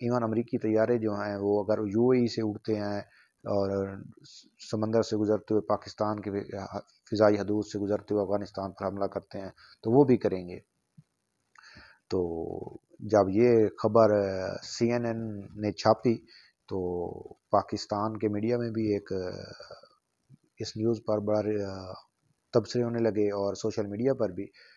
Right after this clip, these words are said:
तो पाकिस्तान के जो फॉरेन मिनिस्टर के तर्जमान हैं, फॉरेन ऑफिस के,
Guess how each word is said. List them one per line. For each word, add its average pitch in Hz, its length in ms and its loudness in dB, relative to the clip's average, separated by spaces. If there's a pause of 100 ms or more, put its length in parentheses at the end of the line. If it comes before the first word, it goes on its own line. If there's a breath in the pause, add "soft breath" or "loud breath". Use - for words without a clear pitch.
(200 soft breath)
तो 101 220 2
पाकिस्तान 104 600 0
के 110 140 -4
जो 101 160 0
फॉरेन 110 560 2
मिनिस्टर 107 420 -2
के 95 460 -2
तर्जमान 104 540 0
हैं, 101 260 -8 (160)
फॉरेन 107 260 4
ऑफिस 98 300 -2
के, 98 140 -6